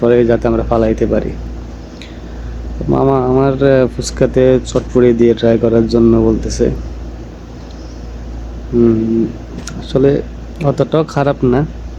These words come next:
ট্রাই করে যা বুঝলাম যে কিছুটা লবণ কম, তবে ভালোই লাগতেছে। অনেক দিন পরে ট্রাই করলাম,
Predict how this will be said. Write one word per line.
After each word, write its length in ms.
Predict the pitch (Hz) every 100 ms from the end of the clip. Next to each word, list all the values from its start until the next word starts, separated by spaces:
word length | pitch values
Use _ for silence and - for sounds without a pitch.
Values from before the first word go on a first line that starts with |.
| - - - - - - - - - - - -
ট্রাই 200 | 120 120
করে 220 | 123 120
যা 140 | 123
বুঝলাম 500 | 120 120 117 123 120
যে 160 | 117 127 -
কিছুটা 320 | 123 120 131
লবণ 400 | 135 139 131 127
কম, 280 | 117 120 156 156 - - - - - - - - - - 120
তবে 360 | 113 113 117 110 - - - - - - - - - 127
ভালোই 340 | 127 143 135
লাগতেছে। 580 | 127 127 - 120 - 156 139 123
অনেক 280 | 117 120
দিন 180 | 120 131 123
পরে 240 | 127 120
ট্রাই 240 | 120 117 113
করলাম, 380 | 113 110 117